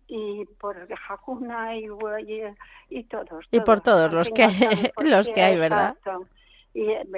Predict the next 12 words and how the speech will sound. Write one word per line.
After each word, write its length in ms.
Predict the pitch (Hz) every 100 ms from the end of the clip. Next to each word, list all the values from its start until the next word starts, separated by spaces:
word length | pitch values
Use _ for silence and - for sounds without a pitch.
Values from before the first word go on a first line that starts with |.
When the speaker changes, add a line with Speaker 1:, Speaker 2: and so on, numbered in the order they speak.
| 196 208
Speaker 1:
eso, 260 | - 196 196
bajo 260 | 196 -
el 60 | 202
manto 320 | 202 190 214
de 80 | 202
la 100 | 202
Virgen 460 | 196 190 196 196
Milagrosa 720 | 202 202 196 190 202 180 - -
que 100 | 196
le 120 | 190
pedía 380 | - 185 190 190
yo, 400 | 185 185 185